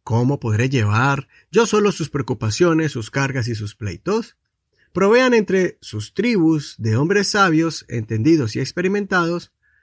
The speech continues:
para que yo los ponga como sus jefes.' Ustedes me respondieron y dijeron:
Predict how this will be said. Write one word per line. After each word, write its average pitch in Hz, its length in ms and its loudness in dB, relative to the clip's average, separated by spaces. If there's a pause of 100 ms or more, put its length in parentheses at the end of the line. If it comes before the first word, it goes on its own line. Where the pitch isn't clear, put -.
(260)
para 180 180 2
que 185 120 4
yo 240 100 4
los 247 180 2
ponga 208 360 2
como 156 260 -2
sus 165 180 -4
jefes.' 202 560 -2 (540)
Ustedes 120 420 -4
me 156 120 0
respondieron 139 880 0
y 160 100 2
dijeron: 139 500 0